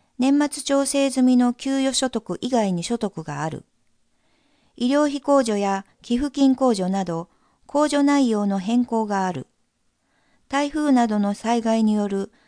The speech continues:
雑損控除の適用を受ける。申告問い合わせ、市府民税、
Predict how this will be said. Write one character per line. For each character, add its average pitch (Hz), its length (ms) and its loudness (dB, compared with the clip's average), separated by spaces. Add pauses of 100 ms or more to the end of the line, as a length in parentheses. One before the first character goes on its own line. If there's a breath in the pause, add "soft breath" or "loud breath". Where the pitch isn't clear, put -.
雑 220 200 -4
損 285 280 -2
控 285 180 2
除 214 140 -2
の 190 160 -2
適 202 280 -6
用 233 240 2
を 214 140 0
受 202 180 -8
け 190 60 -4
る。 139 160 -14 (1000)
申 269 240 0
告 254 220 -4
問 220 220 -4
い 208 40 -2
合 202 80 -4
わ 202 120 -4
せ、 - 260 -10 (400)
市 226 240 -6
府 247 140 0
民 254 240 4
税、 156 320 -10